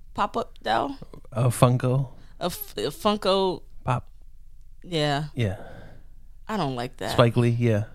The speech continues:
Speaker 1: He, so he got this, he was waiting on this package for days. It was in the office for days. And
Speaker 2: It was supposed to be around, uh, Christmas time when it showed up, but it showed up after Christmas. But then we had a crazy storm.
Speaker 1: Right.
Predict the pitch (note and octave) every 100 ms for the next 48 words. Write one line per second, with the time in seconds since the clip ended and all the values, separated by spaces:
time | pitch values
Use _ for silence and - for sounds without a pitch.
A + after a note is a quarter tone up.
0 | - - D4 C#4+ A3 D#4 D#4 F4 F4 E4
1 | D4+ C4+ C4 B3+ - - - D#4+ E4 B3+
2 | C4 C#4 D4 C#4+ - B3 G#3 G3+ F#3+ -
3 | F#3 F3 E3 D3 D#3 - G3+ G#3 A3 A#3+
4 | - F#3+ G3 F#3 - F3+ E3 D#3+ C#3+ C#3+
5 | D3+ A2+ B2 - C3+ A#2 A#2 G#2+ G#2+ G#2
6 | G2+ - - F2+ F2 - A#2+ G2+ - G2
7 | F#2+ F2+ - - F#2 E2+ - E2+ D#2+ -
8 | C#2+ D#2 - - - G2+ - F#2 - F2+
9 | - F#2+ - - F2+ E2+ F2+ F2 G2+ F#2
10 | E2 D#2 - - - - - G2+ F#2+ G2+
11 | - F2 E2 - - - F#3+ C#3 -